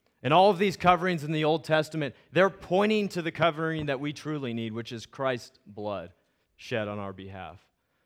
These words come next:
And so all of these are just shadows pointing to the substance, which is Christ, which we talked about last week.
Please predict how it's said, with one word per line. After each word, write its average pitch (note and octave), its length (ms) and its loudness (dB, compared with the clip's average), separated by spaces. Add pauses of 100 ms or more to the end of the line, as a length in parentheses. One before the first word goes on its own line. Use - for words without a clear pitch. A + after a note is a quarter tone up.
(240)
And A2+ 100 -8
so D3+ 120 -2
all F#3+ 280 6
of D#3+ 120 0
these E3+ 300 0 (140)
are C#3 120 2
just D#3 220 -2
shadows E3 540 4
pointing E3 400 -2
to D3+ 80 -10
the C#3 120 -8
substance, C#3 540 -4
which B2 220 -10
is A#2+ 140 -12
Christ, B2 480 -4
which A2 140 -14
we A#2 80 -10
talked B2 280 -2
about A2+ 260 -4
last A2 280 -4
week. A#2 280 -8